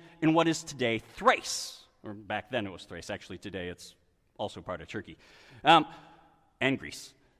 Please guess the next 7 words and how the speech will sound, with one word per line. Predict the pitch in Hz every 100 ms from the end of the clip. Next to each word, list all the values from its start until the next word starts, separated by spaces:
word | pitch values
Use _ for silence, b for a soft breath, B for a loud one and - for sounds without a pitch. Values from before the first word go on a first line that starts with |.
| -
So | - 233 220 - - - - _ _ _ _ _ _ _ _ _ _ _ _
let's | 147 147 190 285 -
go | 302
to | 262
our | 208
next | 175 156 - -
map. | 107 92 -